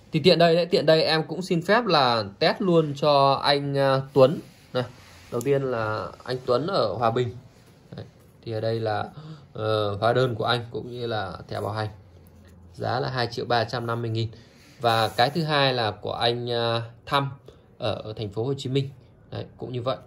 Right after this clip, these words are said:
Hai triệu ba trăm năm mươi nghìn, miễn phí vận chuyển và tặng dây kết nối. Đấy. Thì ở đây, dây kết nối của các anh là mọi người dùng, à,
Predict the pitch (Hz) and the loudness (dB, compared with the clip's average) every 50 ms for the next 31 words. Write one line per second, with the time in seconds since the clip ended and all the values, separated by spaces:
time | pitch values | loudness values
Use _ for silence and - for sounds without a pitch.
0 | - - - - _ _ - - - - 117 117 - - - 117 117 113 - 123 | -20 -20 -20 -20 _ _ -20 -20 -10 -6 -4 -4 -4 -4 -4 -2 -2 -2 -4 -4
1 | 113 113 113 113 110 107 110 107 - - - - - - - _ - 127 127 131 | -4 -4 -4 -4 -4 -4 -6 -8 -8 -12 -20 -20 -20 -20 -20 _ -8 -8 -8 -6
2 | - 135 131 135 147 127 117 - - 113 104 107 110 107 104 98 95 - 120 110 | -6 -4 -4 -2 -4 -4 -6 -8 -10 -10 -10 -10 -10 -10 -10 -10 -8 -8 -8 -8
3 | - 113 107 113 120 117 113 110 - 127 120 127 120 110 123 147 - - - - | -8 -8 -8 -6 -4 -4 -4 -4 -6 -8 -8 -4 -2 0 0 -2 -2 -6 -18 -20
4 | _ _ _ - - 107 - - - - - - - - - - - - - - | _ _ _ -16 -14 -14 -14 -14 -20 -20 -20 -20 -20 -20 -20 -20 -20 -20 -6 -4
5 | 131 120 131 131 131 - - - - - - - 123 131 127 123 135 147 - 135 | -2 0 2 0 0 -2 -10 -18 -20 -20 -20 -8 -6 -6 -6 -2 -2 -2 0 2
6 | 120 117 135 156 160 117 104 - 139 135 127 120 120 117 104 101 92 - - - | 2 2 2 2 0 -2 -2 0 -2 0 0 -2 -2 -2 -2 -4 -4 -6 -10 -18
7 | - - _ _ _ _ _ - _ _ _ _ - - - _ - - - _ | -20 -20 _ _ _ _ _ -20 _ _ _ _ -18 -18 -18 _ -20 -20 -20 _
8 | - 123 117 120 117 117 113 113 110 117 113 110 107 110 107 107 104 104 104 | -4 -2 -2 2 4 4 4 4 4 2 0 2 2 2 2 2 2 2 2